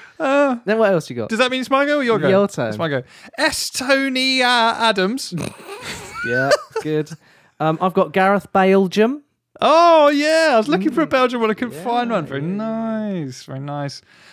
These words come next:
Speaker 1: Zoltan Bulgaria.
Speaker 2: Zoltan.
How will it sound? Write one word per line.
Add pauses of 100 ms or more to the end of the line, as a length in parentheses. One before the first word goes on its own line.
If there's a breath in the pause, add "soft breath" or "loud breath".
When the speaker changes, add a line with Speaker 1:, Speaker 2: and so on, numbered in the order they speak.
(180 soft breath)
Speaker 1:
Zoltan
Bulgaria. (1400)
Speaker 2:
Zoltan.